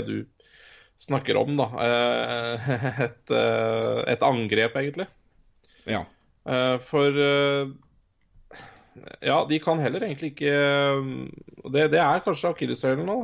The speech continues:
Speaker 1: da. Eh, de, altså hvis man, nå har jeg ikke sett på den, men, eh,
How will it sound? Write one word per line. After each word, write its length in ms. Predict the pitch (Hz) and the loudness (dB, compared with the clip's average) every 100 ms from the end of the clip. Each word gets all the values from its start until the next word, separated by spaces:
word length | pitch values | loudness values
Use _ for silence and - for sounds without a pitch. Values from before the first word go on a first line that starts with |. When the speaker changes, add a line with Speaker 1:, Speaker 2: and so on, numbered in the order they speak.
| 165 | -6
Speaker 1:
da. 160 | - 156 | -2 2
Eh, 380 | 156 156 151 143 147 _ _ - - - - - - - - _ _ _ _ _ - | 4 4 2 -2 -12 _ _ -20 -20 -20 -20 -20 -20 -20 -20 _ _ _ _ _ 0
de, 180 | 143 160 170 175 - _ _ _ - - - _ _ _ _ - | 4 6 6 2 -2 _ _ _ -20 -20 -20 _ _ _ _ -6
altså 140 | 139 | 0
hvis 120 | 151 156 | 0 4
man, 160 | 147 143 143 139 | 4 4 0 0
nå 160 | 127 135 | 2 2
har 240 | 139 127 | 4 4
jeg 80 | 123 | 2
ikke 100 | 143 | 0
sett 320 | - 113 - - | -4 -6 -6 -4
på 100 | 143 | 0
den, 160 | 214 208 | 0 0
men, 120 | 175 | 0
eh, 300 | 156 147 143 | 2 4 2